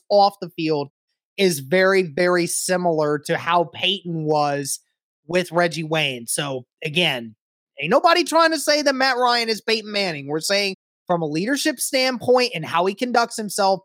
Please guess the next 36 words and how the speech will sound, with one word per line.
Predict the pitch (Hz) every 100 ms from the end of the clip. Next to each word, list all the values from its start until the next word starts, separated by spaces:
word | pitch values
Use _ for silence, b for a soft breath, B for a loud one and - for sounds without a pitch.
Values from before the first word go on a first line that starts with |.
| -
Peyton | 202 196
Manning | 202 196 190 190 185
and | 170
Matt | 175 175
Ryan | 170 165 160
are |
very | 156 160
similar, | 160 220 185 135 - _ _ _
which | 180 262 -
makes | 240 196
sense | 294 262 214 -
because | 214 208 196
Matt | 180 208 190
Ryan | 214 208 165 160 165 _ _ _ _ -
got | 185 185 175
a |
lot | 180 175
of | 175
advice | 170 160 208 220 -
from | 175 151
Peyton | 175 156 165
Manning | 160 156 151 147
back | 160 156 160
in | 156
his | 143 160 151 - _ _
glory | 160 196 190
days | 165 160 156 151 -
in | 208 247
Atlanta. | 165 131 120 110 _ _ _ -
So, | 190 175 165 165
I | 175
mean, | 170 165 160
you | 190 202
know, | 160
that | 165 175
doesn't, | 196 196 190 165